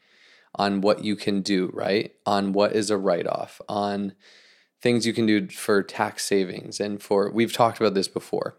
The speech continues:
In wealth building, everyone who builds wealth, pretty much ninety-nine percent of people,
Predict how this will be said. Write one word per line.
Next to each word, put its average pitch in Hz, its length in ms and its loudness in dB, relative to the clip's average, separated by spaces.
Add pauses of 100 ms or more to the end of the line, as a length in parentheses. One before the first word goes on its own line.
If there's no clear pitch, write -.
(140)
In 110 300 0 (100)
wealth 113 360 2
building, 123 360 2 (540)
everyone 117 400 2
who 113 120 0
builds 104 360 2
wealth, 101 300 2
pretty 107 180 2
much 110 280 -4
ninety-nine 98 520 0
percent 98 220 -4
of 98 40 -4
people, 117 500 -4